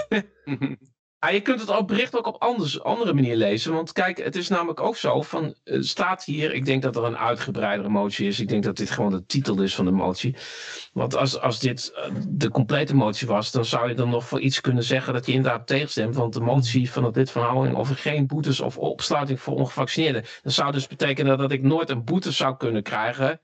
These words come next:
Speaker 3: of opsluiten. Dus ik kan
Speaker 1: Ja,
Speaker 3: dus alles doen wat ik
Speaker 1: precies.
Speaker 3: wil. Dan kan ik gewoon honderdtachtig kilometer op de snelweg rijden en ik kan
Speaker 1: Ja,
Speaker 3: toch
Speaker 1: ja.
Speaker 3: geen boete krijgen, want ik ben ongevaccineerd.
Speaker 1: Ik weet,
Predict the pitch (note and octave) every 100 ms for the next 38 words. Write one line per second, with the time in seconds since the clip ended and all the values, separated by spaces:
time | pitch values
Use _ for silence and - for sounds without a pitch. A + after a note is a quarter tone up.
0 | - - C3 C3+ - - A2+ A2+ B2 C#3+
1 | C#3+ D3+ D3+ D3+ D3+ C#3+ C3+ C#3+ D3+ B2+
2 | - - - - C3+ A#2+ C#3 A#2+ B2+ C#3+
3 | C#3+ C3+ E3 E3 - F3+ D3+ D3 C3+ C3+
4 | C#3 D3+ D#3 D#3 D#3 D3+ D3 D3+ D3 C#3+
5 | C#3+ C3 C3+ C3 F#3 B2+ E3 D3 C3 -
6 | A2+ A2 A#2 A2+ A#2 A#2+ A#2 - C3 A#2+
7 | C#3+ D#3 E3+ E3 F3 F3 -